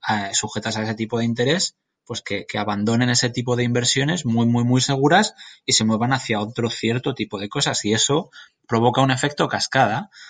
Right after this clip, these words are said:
porque entonces los, eh, digamos, inversionistas de la renta fija más, eh, eh, segura se mueven hacia algo un poquito más,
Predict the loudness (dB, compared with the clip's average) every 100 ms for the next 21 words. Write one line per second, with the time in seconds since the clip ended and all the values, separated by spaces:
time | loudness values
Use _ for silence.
0 | -12 -8 -4 -2 -2 0 -2 0 0 -2
1 | -2 -2 -2 -2 -4 -2 -2 0 -2 0
2 | 2 0 0 -2 -2 -6 -8 -8 -8 -6
3 | -4 -4 -4 -4 -2 0 0 -2 -4 -2
4 | -2 -4 -6 -10 _ -20 -6 -2 0 0
5 | -2 -4 -4 -2 0 4 6 6 4 2
6 | 0 0 -2 -4 -2 -2 -2 -2 -2 -4
7 | -4 -2 -2 0 -2 -6